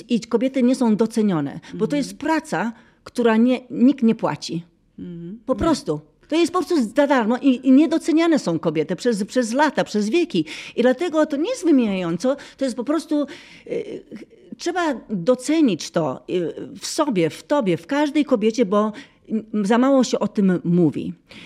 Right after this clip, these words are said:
Speaker 2: No,
Speaker 1: Y, i dla-
Speaker 2: ale twój synek to jest też fantastyczny syn, już dorosły chłopak. Mówi po polsku.
Speaker 1: Mówi po polsku, zależało mi na
Speaker 2: Zachowałaś
Speaker 1: tym.
Speaker 2: się tę jego polskość. To
Speaker 1: Za-
Speaker 2: się nie zawsze zdarza w
Speaker 1: Nie
Speaker 2: Stanach.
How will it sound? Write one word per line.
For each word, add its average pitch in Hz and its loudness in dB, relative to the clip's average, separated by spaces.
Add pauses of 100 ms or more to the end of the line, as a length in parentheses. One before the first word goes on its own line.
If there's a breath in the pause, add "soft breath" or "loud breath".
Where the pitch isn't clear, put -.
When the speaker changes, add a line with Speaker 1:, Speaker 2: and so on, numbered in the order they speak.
(160 loud breath)
Speaker 2:
No, 180 -4
Speaker 1:
Y, 202 0
i 220 -4
dla- 240 2
Speaker 2:
ale 202 -4
twój 202 -8
synek 208 -6
to - -8
jest 180 -6
też 175 -10
fantastyczny 170 -8
syn, 156 -4 (440 loud breath)
już 165 -12
dorosły 175 -8
chłopak. 151 -10 (280 loud breath)
Mówi 208 -2
po 214 -6
polsku. 185 -8
Speaker 1:
Mówi 302 4
po 285 0
polsku, 190 0
zależało 277 4
mi 220 2
na 202 0
Speaker 2:
Zachowałaś 220 -2
Speaker 1:
tym. 214 -4
Speaker 2:
się 202 -10
tę 202 -10
jego 196 -8
polskość. 160 -10
To 196 -10
Speaker 1:
Za- 220 2
Speaker 2:
się - 4
nie 226 -4
zawsze 190 -8
zdarza 165 -4
w 156 -8
Speaker 1:
Nie 254 4
Speaker 2:
Stanach. 226 -2